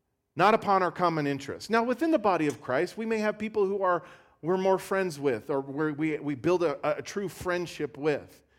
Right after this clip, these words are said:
That's fine. That's okay. We may spend time with one, with others more than we do with others, but that doesn't count the fact that we're a family.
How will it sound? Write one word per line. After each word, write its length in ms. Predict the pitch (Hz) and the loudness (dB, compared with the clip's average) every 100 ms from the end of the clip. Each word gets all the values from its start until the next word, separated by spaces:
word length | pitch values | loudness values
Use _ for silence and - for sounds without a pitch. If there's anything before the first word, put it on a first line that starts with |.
| _ _ _ _ _ | _ _ _ _ _
That's 260 | 196 240 - | -10 -8 -10
fine. 540 | - 139 151 202 254 - - | -10 -8 -6 -8 -10 -14 -6
That's 200 | 208 214 | -6 -4
okay. 600 | 254 240 190 202 254 226 _ _ _ _ _ _ _ _ _ _ _ _ _ _ _ _ _ _ _ | -6 -6 -6 -6 -10 -12 _ _ _ _ _ _ _ _ _ _ _ _ _ _ _ _ _ _ _
We 120 | 165 | 0
may 120 | 226 240 | 2 2
spend 240 | 240 226 | -2 -2
time 640 | 196 196 208 185 156 151 160 180 | -2 -2 -2 -6 -10 -12 -14 -12
with 280 | 190 214 185 | 4 4 4
one, 520 | 180 135 156 190 190 - - | -6 -8 -2 0 -2 -8 -4
with 220 | 175 170 160 | -2 0 2
others 360 | 175 208 214 | 4 4 2
more 220 | 170 180 | 0 -2
than 160 | 185 185 | 0 -2
we 100 | 175 | -4
do 200 | 156 190 | -4 -2
with 180 | 190 170 - | -2 -2 -2
others, 440 | 170 202 247 247 - _ _ _ _ | 0 0 -2 -6 -18 _ _ _ _
but 80 | 165 | 0
that 80 | 202 | 2
doesn't 240 | 240 190 | 2 -2
count 240 | 190 214 214 | -2 -4 -4
the 60 | |
fact 300 | 165 185 180 | -2 -2 0
that 140 | 180 170 | -2 0
we're 160 | 156 | 2
a 60 | 147 | 0
family. 680 | - 185 233 214 131 165 | -2 -4 -2 -2 -4 -6